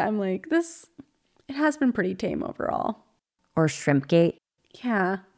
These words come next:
Speaker 2: Yeah, there's a lot of, there's a lot of that that's missing. Zach was not wrong. This has not been a dramatic season.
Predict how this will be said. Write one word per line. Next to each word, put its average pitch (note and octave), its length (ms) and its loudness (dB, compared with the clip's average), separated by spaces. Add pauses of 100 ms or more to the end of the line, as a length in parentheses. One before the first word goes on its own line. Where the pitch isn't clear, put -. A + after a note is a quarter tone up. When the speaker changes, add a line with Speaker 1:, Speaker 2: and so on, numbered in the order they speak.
(180)
Speaker 2:
Yeah, E3+ 460 8
there's F#3 180 6
a G3 80 8
lot D#3+ 320 8
of, D3+ 420 4
there's F3 200 6
a F3 40 8
lot D#3+ 220 8
of C#3+ 140 4
that C#3 280 4
that's C#3 220 -2
missing. C#3 400 4
Zach D#3 260 6
was D3+ 160 0
not C#3+ 240 4
wrong. C3+ 300 4
This C#3+ 160 0
has D3 160 -2
not C#3+ 320 2
been C#3 140 2
a C3+ 40 2
dramatic C3 420 0
season. C3+ 460 2